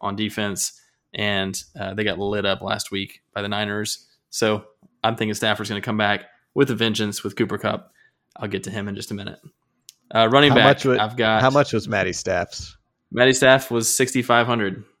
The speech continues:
Speaker 2: Oh, really?
Speaker 1: Not that
Speaker 2: Dang.
Speaker 1: much.
Speaker 2: Okay.
Speaker 1: Pretty cheap.
Speaker 2: Yeah.
Speaker 1: Yeah, he, he came down from last week. This week, I'm taking Zeke as my running back. Seven thousand dollars
Speaker 2: Ooh.
Speaker 1: against the Giants. He's been hot, and the Giants', uh, run defense has not been great. So,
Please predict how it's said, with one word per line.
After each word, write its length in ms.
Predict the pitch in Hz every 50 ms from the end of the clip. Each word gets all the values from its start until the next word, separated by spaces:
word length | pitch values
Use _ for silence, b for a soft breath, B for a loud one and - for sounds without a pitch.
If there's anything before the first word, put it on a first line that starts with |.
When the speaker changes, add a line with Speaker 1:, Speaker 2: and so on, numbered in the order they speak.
| _ _ _ _ _ _ - 98
Speaker 2:
Oh, 200 | 104 120 113 101
really? 260 | - 120 143 135 101
Speaker 1:
Not 100 | 104 107
that 80 | -
Speaker 2:
Dang. 80 | 117 113
Speaker 1:
much. 240 | 123 117 104 - 143
Speaker 2:
Okay. 240 | 147 - 107 107 - _ _ -
Speaker 1:
Pretty 200 | 110 117 113 -
cheap. 200 | - 123 107 -
Speaker 2:
Yeah. 120 | 107 113 113
Speaker 1:
Yeah, 80 | 110 113
he, 60 | 110
he 80 | 110 107
came 220 | - - 120 113
down 240 | 107 110 113 110 101
from 140 | - 107 104
last 260 | 104 104 107 - -
week. 180 | 95 101 95 - _ _ _ _ _ _ _ _ - - b b b b b b b b b b b -
This 180 | - 123 - -
week, 120 | 143 131
I'm 120 | 139 127
taking 340 | 123 147 131 123 139 120 113
Zeke 460 | 110 110 123 127 120 - - - - -
as 120 | 110 107 107
my 80 | 107
running 220 | 107 117 120 117 110
back. 420 | 110 104 101 95 - - - - -
Seven 300 | - - 131 120 123 117
thousand 320 | 117 117 117 113 120 120
dollars 320 | 110 110 113 113 113 110 110
Speaker 2:
Ooh. 40 |
Speaker 1:
against 160 | 110 110 107 -
the 60 | 101
Giants. 720 | 104 110 113 110 117 117 117 120 - - - - - - _ _ _
He's 200 | _ - 123 113
been 120 | 120 120 110
hot, 420 | 110 117 107 101 90 - - - - _ _ _ _ _ _ _ _ _ -
and 360 | 113 110 104 107 107 107 107
the 60 | 104
Giants', 600 | 107 110 107 110 110 104 85 - - - - _ - -
uh, 300 | 107 110 107 104 104 104
run 220 | 104 110 117 113
defense 300 | 107 110 107 - 113 104
has 120 | 110 101 104
not 180 | 107 101 101
been 140 | - 101 98
great. 360 | 101 104 101 98 98 - -
So, 340 | - - 107 104 104 98 -